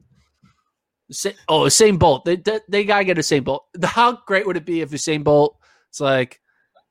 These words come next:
"I'm back." He just takes a picture of "I'm back." It's a picture of the Tokyo Olympic rings. And everyone's like, "Holy shit, holy shit," right? And he waits, like,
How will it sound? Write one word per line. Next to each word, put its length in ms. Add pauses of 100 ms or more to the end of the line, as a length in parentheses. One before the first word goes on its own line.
(600)
"I'm 240
back." 400 (220)
He 60
just 200
takes 220
a 60
picture 440
of 80
"I'm 140
back." 320
It's 100
a 60
picture 300
of 100
the 80
Tokyo 460
Olympic 340
rings. 420 (220)
And 100
everyone's 300
like, 140
"Holy 180
shit, 300
holy 180
shit," 280
right? 300 (260)
And 120
he 80
waits, 380
like, 440